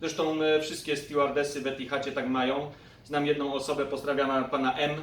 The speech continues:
który ma też trzy dawki Sinopharmu, tak jak ja. Ja też mam trzecią. Nie nagrywałem na tym, e, e, o tym filmu, ani tam nic nie pokazywałem, bo już to jest tak powszechne, że każdy się szczepi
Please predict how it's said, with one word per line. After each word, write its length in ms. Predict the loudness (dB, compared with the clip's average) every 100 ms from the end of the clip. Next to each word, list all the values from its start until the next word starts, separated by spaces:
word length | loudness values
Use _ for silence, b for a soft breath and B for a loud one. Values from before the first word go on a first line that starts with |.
| -8
który 280 | -4 0 2
ma 180 | 2
też 260 | 2 0 -2
trzy 220 | -8 -4
dawki 340 | 0 0 -2 -8
Sinopharmu, 540 | -6 -2 0 2 0
tak 160 | 0 -2
jak 180 | -2
ja. 140 | 0 2
Ja 120 | 2
też 140 | 0
mam 160 | -2 -4
trzecią. 320 | -4 -6 -4
Nie 120 | -2
nagrywałem 420 | -2 -2 0 0 0
na 80 |
tym, 260 | 0 0 0
e, 580 | 0 0 -2 -2 0 0
e, 80 | 0
o 40 |
tym 180 | -2 -4
filmu, 280 | -2 0 0
ani 160 | 0
tam 180 | 0 -2
nic 120 | -2
nie 60 | -4
pokazywałem, 640 | -6 -6 -6 -2 -2 0
bo 60 | 0
już 200 | -2 -2
to 100 | -4
jest 120 | -4
tak 160 | -4 -6
powszechne, 420 | -6 -6 -6 -4
że 100 | -4
każdy 280 | -2 -4 -4
się 120 | -8
szczepi 360 | -6 -6 -6